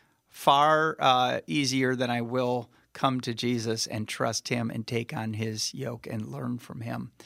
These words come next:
And yet that's the whole picture of a, being a follower of Jesus. When you're a follower of Jesus, you have that constant pattern in your life of coming to Jesus, taking, uh, his yoke upon you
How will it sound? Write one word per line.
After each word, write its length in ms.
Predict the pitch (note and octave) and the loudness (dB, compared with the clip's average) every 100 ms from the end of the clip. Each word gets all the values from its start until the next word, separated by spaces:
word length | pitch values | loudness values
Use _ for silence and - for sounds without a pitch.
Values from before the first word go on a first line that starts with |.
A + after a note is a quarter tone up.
| - - - - | -20 -20 -20 -4
And 180 | B2 A#2+ | 2 4
yet 280 | A#2 - | 2 0
that's 320 | - B2 - - | 0 2 2 0
the 140 | A#2+ | 0
whole 160 | G2 A2 | 0 -2
picture 500 | - B2+ - A#2+ A2 | -2 -4 -4 -4 -4
of 160 | B2 | -6
a, 60 | A#2 | -6
being 320 | - A#2 A2+ | -2 0 0
a 60 | A#2 | -2
follower 480 | - A2 - - | -2 -2 -6 -10
of 100 | - | -10
Jesus. 380 | - - C#3 - | -10 -10 -8 -2
When 140 | C#3 C3 | 2 4
you're 120 | C3+ | 2
a 40 | |
follower 420 | A#2+ C#3+ C#3+ C3+ | 6 6 6 2
of 80 | C3+ | 0
Jesus, 400 | A#2 A2 A2 - - - - - - | -4 -6 -6 -8 -10 -20 -20 -20 -2
you 160 | B2 A#2 | 2 8
have 240 | B2 A#2 | 8 8
that 280 | A#2 G#2+ - | 4 -2 -4
constant 960 | - D3+ D3 D3 - - D3 C#3 C3+ - _ - - _ _ | 6 10 10 6 2 0 2 0 -2 -12 _ -20 -20 _ _
pattern 580 | - B2+ A#2 A#2+ A2+ A2+ | 2 6 6 6 0 -2
in 120 | A2+ | -2
your 140 | A2 A2 | -2 -2
life 380 | G#2+ G#2+ A2 A2 | -4 -4 -6 -8
of 160 | G2+ | -4
coming 320 | - C#3 D3 | 4 4 4
to 120 | D#3 E3 | -2 -6
Jesus, 680 | A2+ A2 G#2+ A2 - - - _ _ _ | -6 -4 -4 -4 -2 -4 -8 _ _ _
taking, 800 | - C#3 C#3 C3+ C#3+ C3+ C3+ C3 - | 4 6 6 6 2 4 2 -2 0
uh, 260 | A#2+ B2+ B2 - | 2 2 0 -2
his 320 | B2 C3+ B2+ | 0 2 2
yoke 320 | B2+ A#2+ A#2+ | 2 0 -2
upon 460 | - - C3 B2 C3 | -8 -8 -8 -6 -8
you 380 | G#2+ G#2+ G#2+ | -10 -10 -12